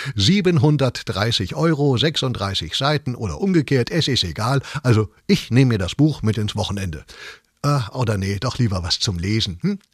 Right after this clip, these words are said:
Hauptsache, einfach abhängen. Äh, nicht wie die Deutsche Bahn, die hängt ja auch ab, ihre, ihre, die hängt ab, ihre, wie heißen diese Dinger? Ihre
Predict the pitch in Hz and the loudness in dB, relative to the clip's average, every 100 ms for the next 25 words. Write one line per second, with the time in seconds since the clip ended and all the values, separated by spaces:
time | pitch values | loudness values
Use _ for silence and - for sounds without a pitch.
0 | _ - 104 196 - 165 131 139 135 - | _ -4 0 0 0 2 4 4 2 -2
1 | _ _ _ - 101 104 92 - 92 87 | _ _ _ -4 0 0 -2 -6 -6 -6
2 | - _ - 92 - 87 80 71 - _ | -10 _ -6 -6 -6 -10 -10 -10 -14 _
3 | - 156 170 170 208 - 165 143 143 143 | -4 0 2 2 2 0 2 2 2 2
4 | 127 120 120 104 151 131 143 107 117 156 | 0 0 0 2 2 2 2 0 2 0
5 | 104 104 123 104 107 107 117 107 104 95 | 0 -4 -4 -4 -2 -2 -2 -2 0 0
6 | 117 - 107 - 113 104 101 175 180 175 | 0 -4 -8 -6 -4 -2 0 0 2 2
7 | 156 120 113 120 113 - - 127 | 2 2 2 0 0 -2 4 4